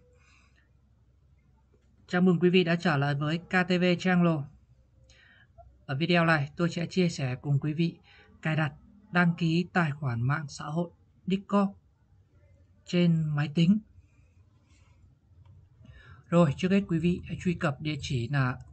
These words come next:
discord chấm com. Thì ở đây quý vị nên sử dụng cái phiên bản download cho Windows. Đó,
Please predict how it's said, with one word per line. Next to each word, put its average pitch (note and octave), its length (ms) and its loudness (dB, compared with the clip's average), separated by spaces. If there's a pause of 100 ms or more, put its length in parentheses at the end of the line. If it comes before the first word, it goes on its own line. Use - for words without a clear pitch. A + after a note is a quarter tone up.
(220)
discord F#3 540 -4 (500)
chấm D3 280 -6 (120)
com. E3+ 240 0 (1600)
Thì E3+ 80 2
ở D#3+ 80 2
đây F#3 240 6
quý F3+ 100 2
vị F#3+ 240 2 (200)
nên F3 220 4
sử D#3 180 -2
dụng E3 200 -2
cái D3+ 160 -6
phiên E3+ 180 4
bản B2+ 400 0 (1000)
download E3+ 420 2 (880)
cho D#3 140 -4
Windows. E3+ 500 4 (720)
Đó, A#2+ 240 -8